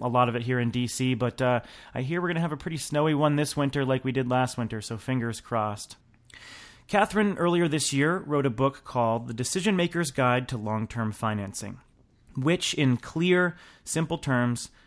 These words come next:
lays out the mechanics of different financial transactions that startups might face. Uh, so I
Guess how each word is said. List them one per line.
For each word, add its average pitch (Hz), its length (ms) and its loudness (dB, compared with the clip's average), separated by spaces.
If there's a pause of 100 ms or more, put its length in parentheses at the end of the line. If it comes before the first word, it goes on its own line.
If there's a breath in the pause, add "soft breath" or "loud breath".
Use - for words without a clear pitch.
(180 soft breath)
lays 131 180 2
out 127 140 2
the 127 60 0
mechanics 120 500 -2
of 107 120 -6
different 117 360 -4
financial 117 340 -2
transactions 110 840 -4
that 110 160 -8
startups - 640 -2
might 107 240 -6
face. 110 560 -6 (520 loud breath)
Uh, 135 220 4
so 156 180 2
I 165 300 6